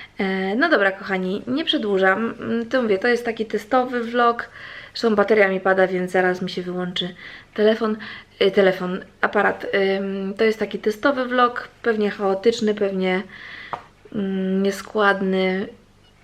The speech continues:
i montażowo pewnie też będzie kiepski, ale dajcie się rozkręcić, także, em, co, żegnam się z wami. <laughs> Żegnam się z wami i widzimy się, mam nadzieję, w następnym vlogu.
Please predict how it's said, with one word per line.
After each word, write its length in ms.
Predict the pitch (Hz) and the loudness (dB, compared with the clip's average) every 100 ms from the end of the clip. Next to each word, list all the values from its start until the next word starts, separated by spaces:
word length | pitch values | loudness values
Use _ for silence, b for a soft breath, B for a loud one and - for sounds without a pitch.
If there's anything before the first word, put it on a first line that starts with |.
| _ _ _ | _ _ _
i 80 | 220 | 0
montażowo 640 | 214 214 208 196 196 196 | 2 0 0 0 0 -4
pewnie 320 | 190 196 196 | -6 -6 -4
też 160 | 185 185 | -2 -2
będzie 240 | 190 185 | -4 -6
kiepski, 500 | 190 196 196 - 214 208 B B B _ - | -4 -4 -6 -10 -14 -14 B B B _ -2
ale 300 | - 311 233 | 0 2 2
dajcie 340 | 202 214 208 | 4 2 2
się 180 | 208 - | -10 -2
rozkręcić, 600 | 185 180 208 202 190 185 | -2 -2 -2 -2 -2 -8
także, 340 | - 180 185 180 180 B B B B B B - | -6 -4 -2 -4 -6 B B B B B B -8
em, 580 | 208 202 190 190 190 202 - _ | -4 -2 -2 -4 -6 -8 -12 _
co, 260 | - 196 190 | -10 -6 -4
żegnam 320 | 233 254 202 | -2 0 0
się 120 | 196 | 0
z 60 | 190 | -4
wami. 340 | 190 196 190 214 - _ _ - | -2 -2 -2 -4 -12 _ _ -6
<laughs> 1120 | 226 - 285 294 - - - - - - - | -6 -4 -4 -4 -10 -14 -10 -8 -10 -12 0
Żegnam 340 | 285 254 240 | 2 2 0
się 120 | 233 | -2
z 40 | 226 | 0
wami 340 | 254 247 233 | 0 0 -6
i 280 | 233 220 214 | -6 -4 -4
widzimy 540 | 202 208 208 220 208 202 | -6 -8 -4 0 2 2
się, 160 | - | 2
mam 220 | 208 311 | 0 0
nadzieję, 400 | 403 359 220 247 | 0 0 0 0
w 40 | 302 | 0
następnym 420 | 294 262 240 254 | 0 -2 0 0
vlogu. 340 | 247 208 208 | 0 0 0